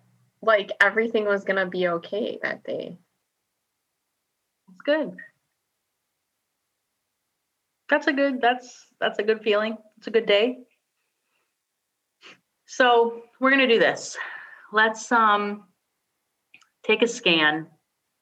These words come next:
Speaker 2: right now. If you're driving, don't close your eyes or anything, but take, like, a scan of your brain, your thoughts,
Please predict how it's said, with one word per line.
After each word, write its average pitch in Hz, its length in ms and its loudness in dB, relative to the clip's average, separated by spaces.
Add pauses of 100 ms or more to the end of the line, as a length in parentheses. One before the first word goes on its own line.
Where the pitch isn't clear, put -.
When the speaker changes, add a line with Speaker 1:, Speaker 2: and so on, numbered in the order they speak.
(460)
Speaker 2:
right 156 180 2
now. - 400 -2 (280)
If 180 100 -2
you're 233 80 2
driving, 208 640 0 (100)
don't 196 200 2
close 160 180 2
your 147 120 4
eyes 143 180 0
or 147 40 2
anything, 143 500 -2 (680)
but 185 140 0
take, 269 260 0
like, 254 520 2 (840)
a 170 60 -4
scan 175 480 0
of 151 120 -2
your 147 100 0
brain, 185 680 0 (1300)
your 156 160 -2
thoughts, - 760 0